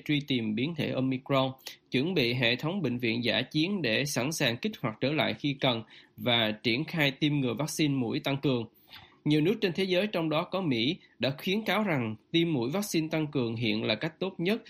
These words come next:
để ngăn ngừa biến thể Omicron lan rộng. Bộ Y tế Việt Nam từ đầu tháng mười hai cũng đã chỉ đạo các tỉnh, thành triển khai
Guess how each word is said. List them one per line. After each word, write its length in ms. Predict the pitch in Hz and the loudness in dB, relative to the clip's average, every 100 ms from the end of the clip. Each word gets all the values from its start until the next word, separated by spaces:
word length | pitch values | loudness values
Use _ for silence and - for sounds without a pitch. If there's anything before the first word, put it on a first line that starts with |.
| - - | -20 -4
để 280 | 127 113 135 | 2 4 4
ngăn 360 | 175 165 160 151 | 2 2 2 2
ngừa 180 | 123 | 2
biến 200 | 110 139 | 0 0
thể 100 | 147 | 0
Omicron 680 | 123 135 139 139 139 139 131 | 0 0 0 -2 -2 0 2
lan 220 | 135 127 | 2 2
rộng. 280 | 123 101 - - - - _ | 2 0 -2 -10 -18 -20 _
Bộ 160 | 123 139 | 2 4
Y 120 | 170 | 2
tế 200 | 175 202 | 2 2
Việt 200 | 165 131 | 0 2
Nam 220 | 156 151 | 2 2
từ 120 | 147 127 | 0 0
đầu 220 | 127 117 | 0 0
tháng 180 | 156 180 | -4 -2
mười 120 | 127 | -2
hai 320 | 117 151 143 | 2 2 2
cũng 180 | 143 135 | 0 0
đã 100 | 127 | 0
chỉ 220 | - 117 | 0 0
đạo 220 | 135 107 107 | 0 0 0
các 120 | 165 - | -6 -4
tỉnh, 280 | 117 110 165 | -2 -2 -4
thành 260 | - 123 104 - | -2 -2 -4 -2
triển 180 | 107 143 | -2 0
khai 240 | 147 127 | 2 0